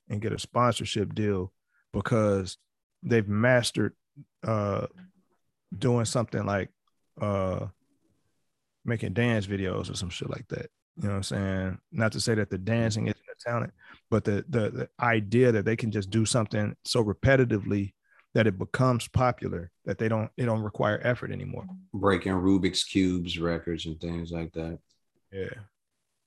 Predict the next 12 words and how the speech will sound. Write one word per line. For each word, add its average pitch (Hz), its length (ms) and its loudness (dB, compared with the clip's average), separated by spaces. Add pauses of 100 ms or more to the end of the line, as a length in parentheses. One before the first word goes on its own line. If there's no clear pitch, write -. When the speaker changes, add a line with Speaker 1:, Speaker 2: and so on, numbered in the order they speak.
(600)
Speaker 2:
Jumping 85 340 -4
from 85 220 -4
building 85 340 0
to 82 80 -2
building, 82 640 -2 (240)
damn 85 220 -2
near 82 100 -4
killing 82 300 -6
yourself. 80 500 -6 (1160)
Speaker 1:
Yeah. 85 220 -12 (2000)
It's 120 100 4
just, 110 240 4